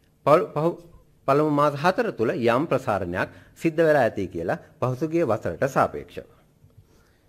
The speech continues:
ශ්‍රී ලංකා රුපියල ඉතා ශක්තිමත් වී තිබෙනවා. වසරේ මේ දක්වා කාලය තුල සියයට අටකට ආසන්න අති ප්‍රමාණයක් ලක් වෙලා තිබෙනවා. ඒ වගේම වෙළඳපොළ විදේශ විනිමය ද්‍රවශීලතාවයේ දියුණු වීම හමුවේ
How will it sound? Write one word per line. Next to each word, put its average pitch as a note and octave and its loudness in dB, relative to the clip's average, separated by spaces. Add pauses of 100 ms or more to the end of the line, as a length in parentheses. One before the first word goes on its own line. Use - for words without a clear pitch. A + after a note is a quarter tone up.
(1400)
ශ්‍රී E3 2
ලංකා E3 4
රුපියල B3 0
ඉතා F3 2
ශක්තිමත් D#3+ 0
වී C#3 0
තිබෙනවා. A#2 -2 (180)
වසරේ C3 0
මේ D#3 0
දක්වා E3 2
කාලය E3 2
තුල F3+ -4 (240)
සියයට C#3+ 0
අටකට F3+ 0
ආසන්න C#3 0 (260)
අති F3 -2
ප්‍රමාණයක් C3 0
ලක් G2+ -2
වෙලා F#2 -2
තිබෙනවා. F2 -4
ඒ D3 0
වගේම D3 0 (480)
වෙළඳපොළ D#3 2
විදේශ E3+ 0
විනිමය E3+ 2 (300)
ද්‍රවශීලතාවයේ C#3+ 0
දියුණු C#3 2
වීම C3 -2
හමුවේ G#2 -4